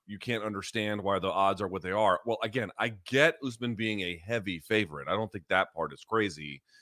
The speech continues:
But with the veteran experience I'm talking about, plus, I mean, listen, I don't think he's gonna make an error. He makes good decisions. But I get a little bit nervous when you've got someone this experienced who's not, like, totally shop worn, going up against someone who's got,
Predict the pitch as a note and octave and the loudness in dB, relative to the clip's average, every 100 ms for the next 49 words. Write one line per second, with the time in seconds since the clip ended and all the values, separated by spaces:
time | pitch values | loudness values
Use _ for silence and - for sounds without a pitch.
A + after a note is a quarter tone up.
0 | _ _ _ _ - E3 A#2 G#2+ _ _ | _ _ _ _ 8 10 10 6 _ _
1 | _ G2+ G2 C#3 E3 D3 - C3+ B2 A#2+ | _ -10 2 4 6 4 2 0 0 -2
2 | B2+ A2+ A2 G#2+ G#2 G2+ - - E3 - | 2 2 0 -2 2 2 0 2 2 2
3 | - C#3 C#3+ F#3 - F2+ - _ _ _ | -6 -4 -2 -4 -6 -8 -12 _ _ _
4 | _ _ - A2 A2 - A2+ A#2 D3 C3+ | _ _ -2 -2 -2 -6 -6 -4 -4 -2
5 | D3 C#3+ D3 D#3 C3+ D3 D3+ E3 D3+ _ | 0 2 0 0 0 4 4 2 -4 _
6 | - A2 A2+ - - A#2+ G2+ G2+ A#2 A2+ | -6 0 0 -2 0 0 0 -6 -4 -2
7 | C#3+ D#3+ D#3+ - _ _ _ _ _ C3 | -2 -4 -8 -14 _ _ _ _ _ 4
8 | B2 - A#2 A#2 E3 C#3 D3+ D#3+ C3 A#2+ | 4 2 -4 2 4 4 4 2 2 2
9 | C#3 B2+ A#2+ A#2 A2 A#2 - B2 A2+ G2+ | 2 2 0 -4 0 0 0 -4 -2 -4
10 | - B2 B2 - - B2 G#2+ F#2+ F#2 G#2+ | -4 -4 -4 -8 -2 2 2 0 -6 -10
11 | F#2 G#2+ A2+ A2+ - - - - G2 - | -6 0 0 0 -4 -18 -8 -4 -2 0
12 | B2 G#2+ F#2+ - A#2 A#2 G2 F2+ E2+ E2 | 0 0 -2 6 6 6 0 -2 -2 -4
13 | - _ _ _ _ A#2+ C3 A2 A#2+ - | -10 _ _ _ _ 0 2 2 -2 0
14 | B2 A#2 G#2+ A2 F2+ G#2+ A2 | -2 -2 -2 -2 4 4 4